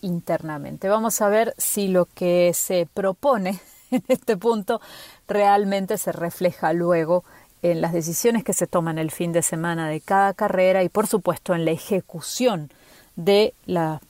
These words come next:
muchas cosas que hay que hacer en un fin de semana de competencia.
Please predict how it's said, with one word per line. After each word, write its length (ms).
muchas 360
cosas 400
que 120
hay 60
que 100
hacer 360
en 160
un 100
fin 180
de 100
semana 420
de 120
competencia. 760